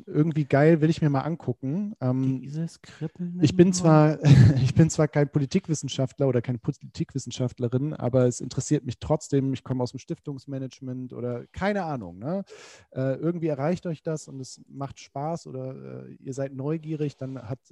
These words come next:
Speaker 1: haben wir, glaub ich, das erreicht, was wir mit dieser Sendung erreichen wollten.
Speaker 2: Ja, und vielleicht nochmal so, so, war jetzt die Frage, ja, wie geht's jetzt weiter?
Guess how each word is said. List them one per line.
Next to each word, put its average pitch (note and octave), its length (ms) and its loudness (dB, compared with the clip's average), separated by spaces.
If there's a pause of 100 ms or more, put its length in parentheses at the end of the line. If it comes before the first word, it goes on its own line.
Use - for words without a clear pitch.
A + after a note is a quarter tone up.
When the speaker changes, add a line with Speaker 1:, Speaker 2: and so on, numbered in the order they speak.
Speaker 1:
haben A#2+ 200 -10
wir, B2 100 -8
glaub A#2 200 -6
ich, A#2 80 -12
das - 160 -10
erreicht, A2 380 -10
was - 100 -20
wir G2 60 -16
mit G2 120 -20
dieser G#2+ 160 -10
Sendung G#2 300 -12
erreichen F#2+ 460 -14
wollten. D#2+ 340 -16 (640)
Speaker 2:
Ja, B2 200 -6 (640)
und D#3+ 440 6
vielleicht D#3+ 400 0
nochmal D#3 240 0
so, C#3+ 400 -2
so, B2+ 180 -12
war A#2 460 -6
jetzt C3+ 160 0
die B2+ 60 -10
Frage, C3+ 240 0
ja, B2+ 240 2
wie C3+ 40 0
geht's C#3+ 200 4
jetzt C3 180 -2
weiter? C#4+ 640 0